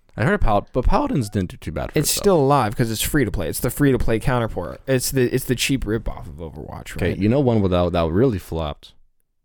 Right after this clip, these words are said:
Speaker 1: Lawbreakers.
Speaker 2: Lawbreakers.
Speaker 1: That's, uh, that's the classic.
Speaker 2: Well, this is what's
Speaker 1: Classic.
Speaker 2: weird. Each one of them is actually a tad more diverse than people give them credit. Battleborn
Speaker 1: Sure.
Speaker 2: was actually a first-person, um,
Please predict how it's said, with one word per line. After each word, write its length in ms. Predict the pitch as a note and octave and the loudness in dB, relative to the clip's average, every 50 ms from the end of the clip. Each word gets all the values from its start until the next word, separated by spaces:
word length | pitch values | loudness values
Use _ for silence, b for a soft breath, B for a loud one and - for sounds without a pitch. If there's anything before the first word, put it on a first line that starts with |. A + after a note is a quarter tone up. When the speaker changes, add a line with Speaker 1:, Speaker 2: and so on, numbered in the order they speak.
| _ _ _ _ _ - | _ _ _ _ _ -6
Speaker 1:
Lawbreakers. 1080 | - F2+ F2+ F#2 F#2+ G2+ G#2 F#2 D#2+ E2+ D#2 D2+ - - D2+ C2+ - - - - - | -4 -2 2 2 4 4 2 2 0 -4 -4 -4 -6 -10 -16 -16 -16 -20 -20 -14 -6
Speaker 2:
Lawbreakers. 880 | - A2 G#2+ A2 A2+ A2+ A2+ G2+ G#2+ G2+ F#2+ D#2+ - G2+ G2 D#2 D2 G#2+ | -2 2 2 4 4 4 2 2 0 -2 -2 -4 -6 -6 -6 -4 -2 0
Speaker 1:
That's, 320 | A2+ A2+ B2 - - - | 2 2 2 0 0 0
uh, 300 | A#2+ G2+ F2+ E2 - - - | 0 0 0 0 -4 -4 -2
that's 220 | F2 A2+ A#2 - | -2 -2 -2 -2
the 80 | - G2 | -6 -6
classic. 500 | - - A2 F#2+ F#2 F2+ - D#2 D2 - - - - - - - | -2 2 2 2 2 0 -2 -8 -12 -16 -20 -20 -20 -10 -2 0
Speaker 2:
Well, 100 | F3 F#3+ | 2 2
this 180 | A#3+ C4 - G4 | 4 2 2 2
is 120 | D4+ - | 2 2
what's 140 | C#4 B3+ - | 2 2 2
Speaker 1:
Classic. 100 | E3+ D3+ | 4 4
Speaker 2:
weird. 220 | F#3 F3+ D3 A#2+ | 4 4 4 2
Each 300 | - - G#3+ A3 - - | 0 -2 -2 -2 -2 0
one 180 | - A#3+ C4+ B3+ | 2 2 2 4
of 80 | G#3 | 4
them 160 | F3 E3+ D#3+ D3 | 2 2 2 2
is 100 | C3 B2 | 2 2
actually 480 | C#3 D3+ E3 D#3+ - - D3 C3 A#2+ | 2 0 -2 -2 0 0 0 0 0
a 60 | G#2 | -2
tad 720 | - - - - - - C#3 B2 B2+ C3 C3 C3 B2+ B2+ B2 | -4 -4 -4 -2 0 2 2 4 4 4 4 4 2 2 0
more 360 | B2+ B2 B2 B2 A#2+ A#2+ A#2+ | 0 2 4 4 4 4 4
diverse 480 | A#2 A2+ A2 A2+ A2+ A2+ A#2 A#2 A2+ - | 2 2 0 -2 -2 -2 -4 -4 -4 -4
than 160 | - A2 G#2+ | -4 -4 -2
people 240 | - - A2 G2+ G#2+ | -2 -2 -2 -2 -4
give 160 | A2+ G#2 G2 | -6 -6 -6
them 200 | A2+ G#2+ G2+ G2+ | -6 -6 -6 -6
credit. 560 | G2 - A#2+ A#2 B2 C#3 D3+ - - - - D2 | -2 0 0 2 2 0 0 -2 -6 -12 -6 -2
Battleborn 580 | C3+ C#3+ D#3+ F3 F3+ D#3+ D#3+ E3 E3+ E3 D#3+ D3 | 0 2 2 2 2 2 2 4 4 4 2 2
Speaker 1:
Sure. 60 | C3+ | 2
Speaker 2:
was 160 | B2+ B2 A#2 - - | 2 0 0 -2 -2
actually 640 | G#2 B2 B2+ C3+ - - - C#3+ C3+ C3+ C3 B2+ B2 | 0 0 0 0 0 0 2 4 4 4 4 4 4
a 80 | A2+ G#2+ | 4 2
first-person, 1080 | - - A#2 A#2 A#2 - - - - A#2+ A#2 A2 - A#2 A#2 A2+ G#2+ G#2 G2 G2 - _ - | 2 0 0 0 0 -2 -2 0 0 0 0 0 -2 -4 -4 -4 -4 -6 -8 -12 -14 _ -10
um, 520 | - G2+ A2 G#2 F#2 F2+ F2+ F2 E2+ A2+ | -10 -8 -6 -6 -8 -10 -10 -14 -16 -18